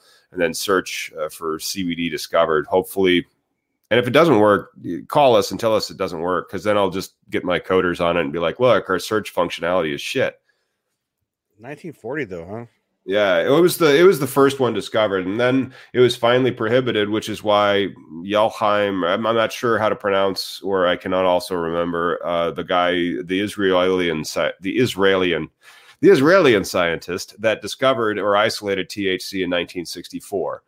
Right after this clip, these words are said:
Speaker 2: Raphael Micklem.
Speaker 1: Him, Melheim.
Speaker 2: <laughs>
Speaker 1: Micklem.
Speaker 2: The
Speaker 1: And
Speaker 2: godfather
Speaker 1: so,
Speaker 2: of
Speaker 1: um,
Speaker 2: cannabis.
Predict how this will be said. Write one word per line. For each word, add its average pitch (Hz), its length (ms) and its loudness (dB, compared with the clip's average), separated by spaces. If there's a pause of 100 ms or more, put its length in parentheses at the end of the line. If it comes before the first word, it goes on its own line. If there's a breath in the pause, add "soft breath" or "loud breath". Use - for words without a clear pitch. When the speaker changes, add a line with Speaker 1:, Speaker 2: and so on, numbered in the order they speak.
Speaker 2:
Raphael 156 340 4
Micklem. 120 420 2 (640)
Speaker 1:
Him, 113 280 2 (220)
Melheim. 95 640 0 (140)
Speaker 2:
<laughs> - 180 -18
Speaker 1:
Micklem. 190 280 2 (400)
Speaker 2:
The 151 140 -4 (480 soft breath)
Speaker 1:
And 127 100 -6
Speaker 2:
godfather 143 560 2
Speaker 1:
so, 135 60 -4
Speaker 2:
of 123 60 -4 (100)
Speaker 1:
um, 160 80 -4
Speaker 2:
cannabis. 117 400 -10